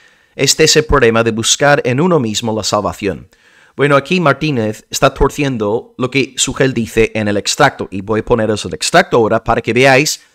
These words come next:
que Martínez está pervi-, pervirtiendo lo que Sugel dice en su predicación. Sugel no está enseñando que,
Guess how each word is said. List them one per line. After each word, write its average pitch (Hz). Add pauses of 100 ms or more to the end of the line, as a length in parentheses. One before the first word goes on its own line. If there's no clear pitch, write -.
que 143
Martínez 135
está 151
pervi-, 180 (100)
pervirtiendo 156 (380)
lo 160
que 185
Sugel 131
dice 117 (320)
en 139
su 135
predicación. 113 (180)
Sugel 139
no 147
está 240
enseñando 175 (380)
que, 131